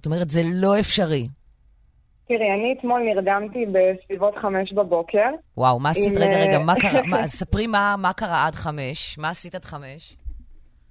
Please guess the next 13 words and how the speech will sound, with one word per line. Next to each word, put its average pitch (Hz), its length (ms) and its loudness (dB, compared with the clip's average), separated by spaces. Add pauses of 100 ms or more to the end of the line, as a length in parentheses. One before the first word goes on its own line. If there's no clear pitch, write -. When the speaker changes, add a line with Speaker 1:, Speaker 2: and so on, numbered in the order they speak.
Speaker 2:
אה, 208 200 6
מה 220 180 0
שעשיתי 285 460 2
עד 262 180 4
חמש 233 240 0
זה 254 100 2
בעיקר 208 400 2
לעקוב 233 360 2
אחרי 226 280 0
פושים 233 340 0
של 208 180 2
אתרי 202 240 2
חדשות. 190 580 0